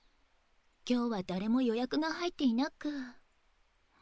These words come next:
ああ、なるほど。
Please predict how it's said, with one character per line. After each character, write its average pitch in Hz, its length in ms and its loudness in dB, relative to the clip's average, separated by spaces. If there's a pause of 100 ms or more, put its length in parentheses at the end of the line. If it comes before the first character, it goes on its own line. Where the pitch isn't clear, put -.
(2250)
あ 262 60 2
あ、 - 1300 -6
な 214 140 2
る 247 140 0
ほ 254 140 0
ど。 247 100 0